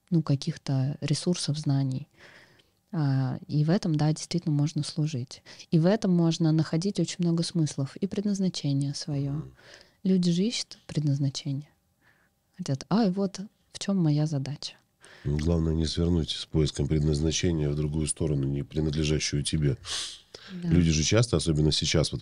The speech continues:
Speaker 2: обрати внимание, а, в социальных сетях, вот даже люди, которые тебя знают, да,
Speaker 1: Мгм.
Speaker 2: очень же многие через тебя,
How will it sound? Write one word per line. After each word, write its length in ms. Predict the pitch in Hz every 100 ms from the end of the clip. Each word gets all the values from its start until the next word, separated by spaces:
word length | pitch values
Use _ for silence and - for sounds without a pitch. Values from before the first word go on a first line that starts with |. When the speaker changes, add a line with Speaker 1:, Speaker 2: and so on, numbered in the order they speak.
| -
Speaker 2:
обрати 400 | 73 78 82 82
внимание, 480 | 76 71 71 65 60 - - - - - - - _ _ _ _ _ -
а, 360 | 78 80 80
в 40 | 71
социальных 480 | - - 87 80 76
сетях, 380 | - - 71 76
вот 200 | 76 -
даже 420 | 58 69 82 85
люди, 160 | 90 80
которые 280 | 71 78 78
тебя 300 | 78 73 65
знают, 480 | 65 62 57 - - _ _ _ 202 196
да, 140 | 185 180
Speaker 1:
Мгм. 0 |
Speaker 2:
очень 280 | 82 - 78
же 140 | 80
многие 380 | 82 127 110 80
через 340 | - 78 76
тебя, 440 | - 76 90 123